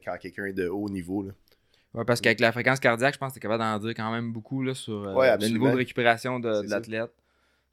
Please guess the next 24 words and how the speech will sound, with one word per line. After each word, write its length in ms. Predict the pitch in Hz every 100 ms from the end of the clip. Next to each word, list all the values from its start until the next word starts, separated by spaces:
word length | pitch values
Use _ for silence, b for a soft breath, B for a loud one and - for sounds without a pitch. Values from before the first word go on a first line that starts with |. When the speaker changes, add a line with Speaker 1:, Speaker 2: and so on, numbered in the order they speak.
| _
Speaker 2:
Euh, 200 | 98 87
Speaker 1:
Ouais, 160 | 101 110
il 20 |
y 40 | 101
a 60 |
tel-, 260 | 104 127 120
si 180 | - -
on 120 | 131 120
rentre 240 | 131 131
en, 200 | 110 104 - 101
en 40 |
détail 320 | 101 101 113
là-dedans, 320 | 113 101 101 113
il 100 | 110
y 40 |
a 60 | 98
tellement 520 | - 110 110 110 104 - -
d'affaires 460 | 107 95 - 113
qui 100 | -
peuvent 180 | - 95
donner 240 | 101 101 107
des 200 | 98 95
signes 400 | - 113 117 110
que 300 | 113 98